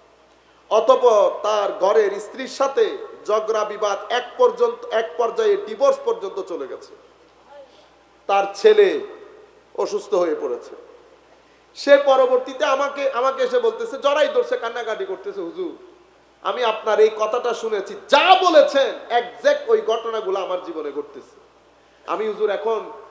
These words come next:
আল্লাহর দরবারে ক্ষমা চাইবো, এই সুযোগও তো নাই।" আল্লাহ না, ক্ষমা চাইবার সুযোগ না থাকবে কেন? ক্ষমা চায়। তো আমি যাদেরকে ঠকাইছি তারা তো ঠকে গেছে,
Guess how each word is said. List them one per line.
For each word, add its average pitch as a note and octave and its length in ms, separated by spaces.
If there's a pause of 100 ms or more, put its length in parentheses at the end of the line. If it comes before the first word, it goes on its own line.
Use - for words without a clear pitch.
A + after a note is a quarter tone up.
(120)
আল্লাহর G3+ 320
দরবারে G#3+ 460
ক্ষমা G3 360
চাইবো, A3+ 380
এই G#3 80
সুযোগও C4+ 400
তো F#3+ 140
নাই।" C#3+ 160 (120)
আল্লাহ C#4 220
না, C#4 100
ক্ষমা C#4 300
চাইবার C4+ 340
সুযোগ B3 300
না G#3 120
থাকবে F#3+ 280
কেন? D#3+ 140
ক্ষমা A#3 380
চায়। C3 180 (500)
তো F#3 60
আমি G3+ 160
যাদেরকে A3+ 480 (160)
ঠকাইছি A3 500
তারা F3 160
তো F3 180
ঠকে D#3 220
গেছে, - 300